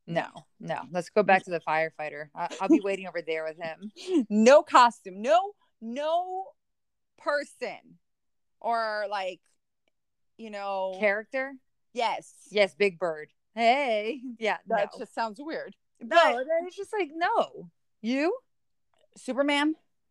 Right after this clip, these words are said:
Speaker 1: Ooh, if it was Clark Kent, maybe. Not in the, the spandex.
Speaker 2: Okay. <laughs> See, that's what I wanted to know. As Clark Kent? <laughs>
Speaker 1: Yeah, in
Speaker 2: Oh.
Speaker 1: the tailored suit with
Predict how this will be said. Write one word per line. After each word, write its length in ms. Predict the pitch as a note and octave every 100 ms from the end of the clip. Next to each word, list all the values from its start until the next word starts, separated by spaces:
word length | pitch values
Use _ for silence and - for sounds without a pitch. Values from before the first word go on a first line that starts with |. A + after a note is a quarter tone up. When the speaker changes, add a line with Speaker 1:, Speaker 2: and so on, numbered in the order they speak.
| _ _ _ -
Speaker 1:
Ooh, 640 | F#3 A3 C4 C#4 B3+ G3+ E3 -
if 140 | G#3
it 80 | A#3+
was 120 | A3
Clark 300 | - A#3+ F#3+ -
Kent, 280 | G#3 C4 F#3+
maybe. 360 | F3 D#3+ E3+ F#3+
Not 300 | F3+ F#3+ F#3+
in 140 | F3+
the, 100 | E3 _ _
the 60 | E3
spandex. 720 | D#3+ - F3+ G3+ D#3+ - - _
Speaker 2:
Okay. 380 | - A3 - G3 B3+ -
<laughs> 220 | - C#4 -
See, 140 | G4+
that's 220 | A#3+ B3 C4+
what 100 | A3
I 80 |
wanted 240 | G#3 F#3+ F#3
to 100 | G3
know. 260 | A#3+ F3 - -
As 260 | F#3+ G3 - _
Clark 260 | G3 E3 _ -
Kent? 200 | G#3+ E4 _ -
<laughs> 80 | F4+ _ G4+ _ _ _ _ -
Speaker 1:
Yeah, 320 | F#3 A3 F3+ D#3+
in 120 | G3
Speaker 2:
Oh. 40 |
Speaker 1:
the 340 | F#3 F#3+ F3 E3+
tailored 440 | B3+ A3 G#3+ F#3 _ _
suit 240 | G#3+ A3+
with 120 | F#3+